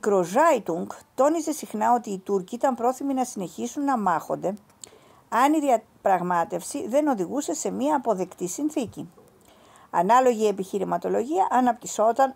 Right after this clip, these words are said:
<clears throat> σε πολλά άλλα άρθρα. Δεν είναι χάρη στην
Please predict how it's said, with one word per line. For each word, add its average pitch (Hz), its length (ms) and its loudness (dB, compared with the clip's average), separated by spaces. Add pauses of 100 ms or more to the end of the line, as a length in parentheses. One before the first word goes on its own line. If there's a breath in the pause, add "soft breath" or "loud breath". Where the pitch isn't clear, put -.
(100)
<clears throat> 185 280 0 (500 soft breath)
σε 233 100 2
πολλά 214 260 6
άλλα 220 280 4
άρθρα. 139 380 0 (1600)
Δεν 214 220 6
είναι 302 200 0
χάρη 202 640 4
στην 196 560 -4